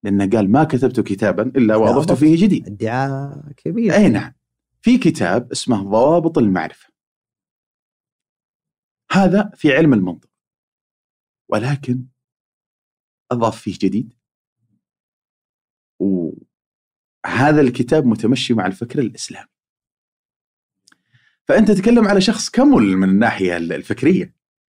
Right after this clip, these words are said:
Speaker 1: ما هو يقول في الفكر يعني: "والله أنا فكرت كذا أو سويت كذا أو أرى كذا"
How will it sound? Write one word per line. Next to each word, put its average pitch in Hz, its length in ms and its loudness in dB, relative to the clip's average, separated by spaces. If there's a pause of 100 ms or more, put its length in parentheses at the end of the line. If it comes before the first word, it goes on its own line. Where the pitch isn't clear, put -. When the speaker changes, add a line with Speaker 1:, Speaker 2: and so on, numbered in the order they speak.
Speaker 1:
ما 131 100 2
هو 175 60 4
يقول 160 240 4
في 139 60 4
الفكر 135 320 0
يعني: 123 200 2
"والله 131 260 0
أنا 123 100 0
فكرت 113 380 -6
كذا 117 200 0
أو 104 180 0
سويت 107 280 0
كذا 117 220 0
أو 123 240 0
أرى 123 200 2
كذا" 120 460 -2